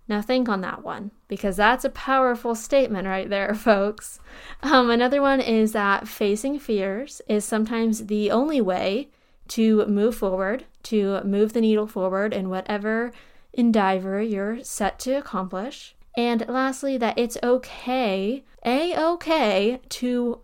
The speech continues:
fail, in quotes, because in reality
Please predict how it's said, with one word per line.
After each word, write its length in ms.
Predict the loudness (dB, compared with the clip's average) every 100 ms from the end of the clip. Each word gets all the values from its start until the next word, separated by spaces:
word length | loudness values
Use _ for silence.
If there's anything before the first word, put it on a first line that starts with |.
| -18
fail, 680 | -12 0 2 2 0 -4 -8 -16 -10 -2
in 160 | -2
quotes, 500 | -2 -2 -2 -4 -12 -20 -20 -20 -20 -6
because 320 | 0 2 2
in 180 | 0 -2
reality 760 | 0 2 2 0 0 -2 -4